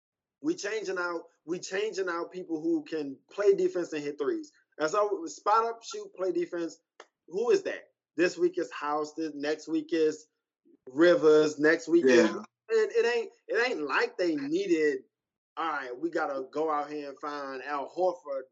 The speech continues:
Speaker 1: to change our team," or anything
Speaker 2: Exactly.
Speaker 1: like that. Like, it was, it was rotation players every year. Like, you could get, bruh, you don't, sometimes you just lose. You ain't gotta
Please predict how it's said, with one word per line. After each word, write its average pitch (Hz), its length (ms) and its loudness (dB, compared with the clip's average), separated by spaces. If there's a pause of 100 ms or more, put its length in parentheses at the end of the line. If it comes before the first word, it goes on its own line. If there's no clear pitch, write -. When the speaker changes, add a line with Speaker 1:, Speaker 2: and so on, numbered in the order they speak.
Speaker 1:
to 135 120 -12
change 151 340 -8
our 135 160 -6
team," 151 340 -8
or - 120 -2
anything 151 180 -4
Speaker 2:
Exactly. - 240 -4
Speaker 1:
like 147 100 -8
that. 175 80 -10 (420)
Like, 156 300 2
it 190 140 0
was, 185 340 2 (260)
it 190 140 6
was 185 180 2
rotation 180 760 -2
players 131 440 -4
every 170 260 -6 (140)
year. 156 180 2
Like, 139 220 -6
you - 160 -10
could 160 180 -6
get, - 140 -4 (380)
bruh, 160 260 -2 (160)
you 156 260 -4
don't, 269 340 0 (260)
sometimes 233 520 -4
you 175 180 -6
just 156 300 -2
lose. 127 600 2
You 147 140 0
ain't 180 220 2
gotta 170 320 0